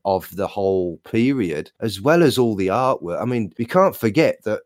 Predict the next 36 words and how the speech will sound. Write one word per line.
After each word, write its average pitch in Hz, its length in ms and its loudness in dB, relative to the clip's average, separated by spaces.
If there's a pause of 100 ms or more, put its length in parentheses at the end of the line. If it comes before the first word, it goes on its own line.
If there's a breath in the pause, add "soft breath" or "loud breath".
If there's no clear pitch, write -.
(120)
you 120 100 -10
know, 104 280 -4
some - 300 -2
of 180 80 2
these 110 220 2
artists, 131 500 0
not 147 160 2
only 151 260 2
did 117 200 -4
they 117 120 4
produce 110 420 -4
these 98 200 -4
paintings 101 600 -4
and 85 160 -10
sculptures - 840 -6
that 113 140 2
are 101 340 2
in, 95 280 -2
you 110 100 -6
know, 90 200 -2 (180)
been 104 180 -2
put - 200 -8
in 98 120 -6
various 104 420 2
museums 98 640 -4
and 85 140 -6
that - 140 -6
today, 92 600 -2
and 107 200 -2
are, 95 260 2 (180)
you 110 120 -4
know, 90 140 -2
very 95 380 4
carefully 98 540 0
looked - 260 -8
after 90 460 -4